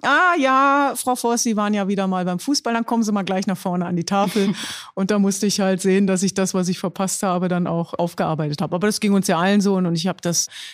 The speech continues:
Speaker 1: natürlich auch als Privileg empfunden,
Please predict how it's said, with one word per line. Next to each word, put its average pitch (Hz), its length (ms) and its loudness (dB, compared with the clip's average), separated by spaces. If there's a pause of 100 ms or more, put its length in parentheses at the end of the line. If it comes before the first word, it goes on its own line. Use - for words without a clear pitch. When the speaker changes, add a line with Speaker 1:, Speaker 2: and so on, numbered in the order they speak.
Speaker 1:
natürlich 196 420 2
auch 170 160 0
als 170 280 0
Privileg 180 440 0
empfunden, 196 720 2